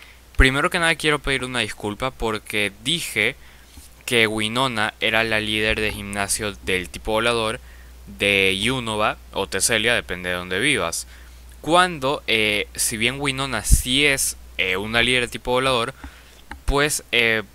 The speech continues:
no es de Teselia, es la líder de Hoenn, que, si no me equivoco, eh, en España se llama Alana. En fin, creo que crucé cables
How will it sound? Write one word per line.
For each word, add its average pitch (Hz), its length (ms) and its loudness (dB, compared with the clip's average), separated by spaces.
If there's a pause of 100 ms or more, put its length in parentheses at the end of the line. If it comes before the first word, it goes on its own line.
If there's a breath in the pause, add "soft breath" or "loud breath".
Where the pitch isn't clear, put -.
no 123 260 0
es 123 60 -2
de 135 100 -4
Teselia, 120 540 0
es 110 240 -2
la 117 100 0
líder 113 240 -2
de 110 180 -4
Hoenn, 117 380 -2 (100)
que, 127 420 0
si - 300 -4
no 113 120 -6
me 120 80 -4
equivoco, 113 520 -4 (160)
eh, 95 460 0
en 98 120 0
España 101 460 -6
se 110 160 -8
llama 98 260 -4
Alana. 85 600 -2 (1400 loud breath)
En 120 140 -2
fin, 113 380 -2
creo 143 260 0
que 208 540 0
crucé 160 400 -2
cables 135 760 0